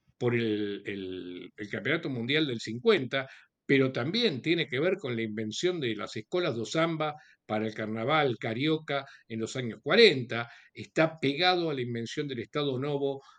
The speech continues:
de, de Getúlio Vargas entre los años treinta y cuarenta, ¿no? Es decir, en esta relación entre el Estado Nacional y la invención de los,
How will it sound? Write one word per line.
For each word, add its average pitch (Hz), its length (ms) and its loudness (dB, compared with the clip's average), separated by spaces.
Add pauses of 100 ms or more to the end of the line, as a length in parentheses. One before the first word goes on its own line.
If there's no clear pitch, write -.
(100)
de, 98 440 -2 (240)
de 95 320 -8
Getúlio 135 440 -4
Vargas 135 540 0
entre 107 300 -8
los - 160 -8
años 131 240 -4
treinta 139 300 -4
y - 60 -12
cuarenta, 156 680 2 (200)
¿no? 233 260 0 (160)
Es - 120 -18
decir, 120 180 -2
en 139 80 -4
esta 143 180 -2
relación 117 500 -6
entre 139 420 -6 (200)
el 110 160 -4
Estado 143 400 0
Nacional 120 560 -2
y 110 120 -6
la 110 80 0
invención 104 440 -6
de 123 80 -4
los, - 320 -12